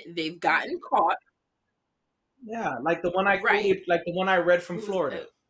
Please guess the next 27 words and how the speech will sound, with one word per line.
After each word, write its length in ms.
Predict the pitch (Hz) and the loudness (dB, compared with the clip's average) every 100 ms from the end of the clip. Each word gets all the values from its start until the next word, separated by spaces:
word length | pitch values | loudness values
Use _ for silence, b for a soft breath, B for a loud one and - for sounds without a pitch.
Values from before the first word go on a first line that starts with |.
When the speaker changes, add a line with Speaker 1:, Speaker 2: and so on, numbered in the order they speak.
| _ - | _ -18
Speaker 1:
the 60 | 127 | -10
Speaker 2:
the 40 | |
kid 220 | - 175 | -6 -6
from 180 | 170 156 | -8 -12
Florida. 300 | 175 151 185 | -6 -4 -4
Speaker 1:
I 60 | 185 | -4
know 240 | 202 202 - | -6 -8 -6
that 260 | 180 - - | -6 -6 -10
Pooh 200 | 254 233 | -14 -8
Shiesty 840 | - 208 214 - 165 160 175 214 _ _ _ _ _ _ _ _ _ _ _ _ _ _ _ _ _ _ _ _ _ - | -4 -2 -4 -8 -10 -10 -12 -16 _ _ _ _ _ _ _ _ _ _ _ _ _ _ _ _ _ _ _ _ _ -6
is, 220 | 180 175 170 - | -4 -4 -8 -2
is 220 | 202 180 | -2 -2
one 240 | 180 185 | -2 -2
of 160 | 185 180 | -2 -4
them 320 | 170 165 202 | -4 -4 -4
that 320 | 175 160 160 - - | 0 2 2 -2 -8
has 260 | 190 156 | -6 -6
been 200 | 160 160 | -8 -10
talked 440 | 165 - 185 - 165 | -10 -6 -6 -6 -8
about. 460 | 139 147 170 - | -4 -4 -4 -6
That's 280 | 147 160 - | -6 -6 -4
how 260 | 190 170 160 | -2 0 -2
the, 340 | 160 156 156 b b b b - | -6 -6 -8 b b b b -10
uh, 440 | 156 151 147 - - _ _ - | -6 -6 -6 -8 -10 _ _ -14
uh, 480 | - - _ _ 156 | -14 -16 _ _ -4
uh, 260 | 147 143 - | -4 -4 -6
the, 320 | 160 151 160 | -6 -4 -6